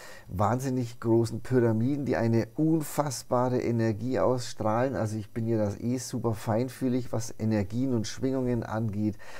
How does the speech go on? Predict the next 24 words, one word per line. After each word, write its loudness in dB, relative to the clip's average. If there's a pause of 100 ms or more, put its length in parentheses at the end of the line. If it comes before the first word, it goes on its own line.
(140)
Und -4
ich -4
war 2
wirklich 0 (300)
überwältigt. 2 (320)
Ähm, 4 (100)
und 2
da 4
habe 2
ich -6
vielleicht, 0
ähm, 0 (400)
ja, 4
den 0
ein 0
oder 2
anderen, 4 (460)
das -6
ein 0
oder 4
andere 2
Objekt, -2 (380)
ähm, 4 (1000)
mitgenommen. 0